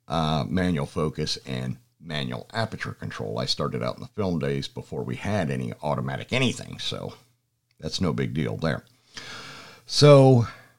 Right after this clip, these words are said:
the tail end of twenty nineteen, I was contacted, um, on Instagram by a publisher.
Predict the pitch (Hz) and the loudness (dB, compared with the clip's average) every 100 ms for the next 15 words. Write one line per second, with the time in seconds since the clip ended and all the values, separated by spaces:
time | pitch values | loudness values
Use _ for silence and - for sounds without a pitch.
0 | _ _ _ _ _ _ _ _ 120 117 | _ _ _ _ _ _ _ _ -2 0
1 | - 202 233 190 127 107 98 - - 101 | 6 8 8 10 8 8 4 -2 -4 0
2 | 104 92 80 69 - - 117 80 62 65 | 4 4 2 0 -4 -2 0 2 0 -2
3 | _ _ _ _ _ _ _ _ _ _ | _ _ _ _ _ _ _ _ _ _
4 | - - 107 101 - - 131 135 90 78 | -10 0 2 2 2 2 6 6 4 -2
5 | 80 87 87 80 - _ 71 76 73 71 | -2 0 0 -2 -8 _ -4 -2 0 0
6 | 69 - _ _ _ _ _ _ - - | -2 -8 _ _ _ _ _ _ -20 -8
7 | - 98 95 85 127 - - 69 65 73 | -2 2 2 4 4 4 -2 -2 -2 -2
8 | 65 62 - - 120 - - - - | -2 -4 -4 -2 -2 -2 -6 -8 -12